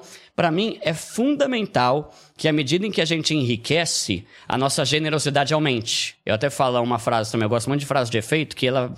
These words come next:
gera uma lição com uma frase curta, né? A generosidade é o melhor remédio contra a ganância.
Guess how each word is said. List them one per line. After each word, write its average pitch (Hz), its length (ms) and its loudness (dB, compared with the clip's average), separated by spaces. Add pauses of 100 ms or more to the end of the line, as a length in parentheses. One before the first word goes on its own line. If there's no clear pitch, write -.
gera 127 280 2
uma 131 100 0
lição 127 460 0
com - 100 -4
uma 131 140 2
frase 135 280 0
curta, 110 440 0
né? 135 160 0 (420)
A - 120 -2
generosidade 170 920 2 (220)
é 143 80 2
o 160 40 2
melhor 175 280 2
remédio 180 400 2
contra 180 240 0
a 180 40 -2
ganância. 170 680 0